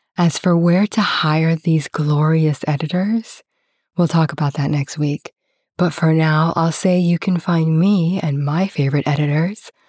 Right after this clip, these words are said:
on the Editorial Freelancers Association directory. Link in the show notes. And that is all for today. Thank you for listening,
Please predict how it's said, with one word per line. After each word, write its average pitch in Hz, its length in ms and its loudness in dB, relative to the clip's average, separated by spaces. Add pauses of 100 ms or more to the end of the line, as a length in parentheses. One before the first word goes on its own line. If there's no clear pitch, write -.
(240)
on 175 160 4
the 185 140 2
Editorial 156 640 0
Freelancers 143 680 0
Association 143 920 -2
directory. 147 760 -6 (340)
Link 151 280 0
in 156 100 4
the 190 80 2
show 143 240 0
notes. 143 460 -6 (840)
And 151 180 -2
that 147 200 2
is 147 120 -2
all 135 200 0
for 180 160 -2
today. 143 560 -2 (440)
Thank 170 300 0
you 196 100 2
for 196 160 0
listening, 185 540 0